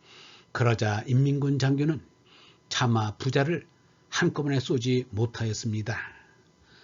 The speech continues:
발사의 순간을 넘기자 아버지가 아들에게 "나가자면 나가야지"라고 하면서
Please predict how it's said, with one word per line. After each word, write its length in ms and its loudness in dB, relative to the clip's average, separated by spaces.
발사의 420 2
순간을 420 0
넘기자 600 -6
아버지가 680 0
아들에게 520 0
"나가자면 760 0
나가야지"라고 960 -2
하면서 500 -4